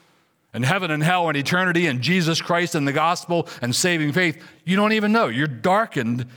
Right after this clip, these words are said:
in your understanding. Six hundred years before Christ, the prophet Isaiah wrote about this. It's actually, uh, striking the way he put it. And Jesus Christ,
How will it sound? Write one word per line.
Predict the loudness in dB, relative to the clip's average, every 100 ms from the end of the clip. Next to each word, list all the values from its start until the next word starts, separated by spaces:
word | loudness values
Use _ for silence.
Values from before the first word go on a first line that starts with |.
| -12
in | -4 0
your | 0
understanding. | 0 -2 -2 -2 -2 -4 -8 -20 _ _ _ _ -4
Six | -2 0
hundred | -2 -2 0
years | 0 0
before | -2 0 -2
Christ, | 0 -2 -2 -8 -10
the | -4
prophet | -2 0 0
Isaiah | -2 -2 0 2 2 0
wrote | 0 0 0
about | -2 -2 0
this. | -2 -2 -6 -10 -8
It's | -2
actually, | -2 -2 -2 -2 -2 -4 -10 -20 -20 _ _ _ _ _ _ _ _ _
uh, | -4 -4
striking | -4 0 0 0 -2 0
the | 0
way | 0 0
he | -2
put | 0 2
it. | 2
And | 0 0
Jesus | 0 0 -2 -2
Christ, | 0 0 0 -6